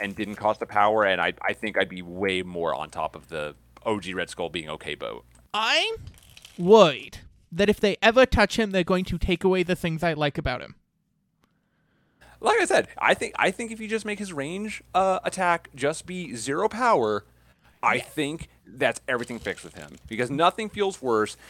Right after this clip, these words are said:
Speaker 1: than spending a power that he has and rolling nothing or failing to do damage and rolling zero wilds. It is just, I think, one of the worst feelings I've ever <laughs> had. I'm just like, "Well, not only am I less on power,
Speaker 2: So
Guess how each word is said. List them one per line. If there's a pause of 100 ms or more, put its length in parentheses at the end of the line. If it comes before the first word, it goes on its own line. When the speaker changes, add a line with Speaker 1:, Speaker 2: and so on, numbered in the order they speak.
(160)
Speaker 1:
than
spending
a
power
that
he
has (460)
and
rolling (140)
nothing (120)
or
failing
to
do
damage (180)
and
rolling
zero
wilds. (280)
It
is
just, (100)
I
think,
one
of
the
worst
feelings
I've
ever
<laughs>
had. (160)
I'm
just
like,
"Well, (240)
not
only
am
I
less
on
power, (300)
Speaker 2:
So